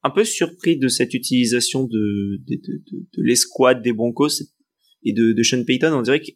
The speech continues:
qu'il n'a pas encore compris les forces en présence. Alors après, peut-être qu'aux entraînements, il y a des, ça marche différemment. Bah, assez, assez surpris de, de, ouais, de, de cette, euh, de cette attaque. Mais la défense qui est revenue à un niveau assez, assez bon.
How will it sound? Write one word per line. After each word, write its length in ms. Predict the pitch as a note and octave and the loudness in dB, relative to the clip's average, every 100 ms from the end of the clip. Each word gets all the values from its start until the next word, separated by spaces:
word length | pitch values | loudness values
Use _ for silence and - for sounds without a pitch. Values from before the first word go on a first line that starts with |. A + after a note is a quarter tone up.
| _ | _
qu'il 100 | A2+ | -2
n'a 80 | A2 | 0
pas 140 | C#3+ | 0
encore 320 | C3+ D3 - | 0 -2 -4
compris 640 | - C3+ B2+ - C#3+ D3 - _ _ - | -8 -8 -8 -4 0 -2 -4 _ _ -2
les 100 | A#2+ | -2
forces 280 | A#2 C3 - | 0 -2 0
en 80 | B2 | -2
présence. 400 | - B2 F3+ C#3+ | 0 0 2 2
Alors 160 | A#2+ | 4
après, 260 | A#2+ - C3+ | 2 2 -2
peut-être 180 | C3 - | -2 -6
qu'aux 160 | - A2+ | -6 -2
entraînements, 440 | A2 - A#2 C3 | -2 -2 -2 0
il 80 | C3 | 0
y 20 | |
a 40 | A2 | 0
des, 340 | G#2 G#2 G2+ | 2 0 0
ça 360 | G2 - - G#2+ | -2 -2 -4 -2
marche 220 | A2 G#2+ | -2 -2
différemment. 540 | A2 A2+ G#2+ A2 C#3 _ _ - _ - _ _ _ _ - | -6 -4 -2 -2 -6 _ _ -20 _ -20 _ _ _ _ -6
Bah, 140 | A#2+ A#2+ | 2 4
assez, 200 | A#2+ C#3 | 4 0
assez 220 | B2+ C#3 | 0 -2
surpris 320 | - - C#3+ | -6 -2 0
de, 560 | B2+ A2+ A2 G#2+ G#2 G#2 | 2 0 0 -2 -4 -4
de, 160 | A2 G#2 | -4 0
ouais, 140 | G#2+ G#2 | 0 0
de, 380 | G#2+ F#2+ G2 - - _ - | -2 -4 -6 -12 -18 _ -8
de 140 | A2 A2+ | -2 0
cette, 300 | - A#2 - | 2 0 4
euh, 220 | A2 G#2+ - - - | 4 4 -2 -14 0
de 60 | B2+ | 2
cette 240 | C3+ B2+ | 4 4
attaque. 440 | C3 C3 C#3+ D3+ _ - _ _ - | 4 6 4 2 _ -20 _ _ 2
Mais 120 | B2 | 6
la 100 | C3 | 6
défense 420 | C3 C3 D#3+ - | 6 4 4 2
qui 120 | - | 0
est 40 | B2 | 2
revenue 380 | A#2+ A#2+ C#3 C#3+ | 4 4 2 4
à 60 | |
un 100 | A#2+ | 2
niveau 380 | A#2 A2+ B2+ C3+ | 0 0 2 4
assez, 380 | A2 A2 B2 A#2+ | 2 0 2 4
assez 260 | A2+ A2+ A#2 | 2 2 -2
bon. 100 | - | -4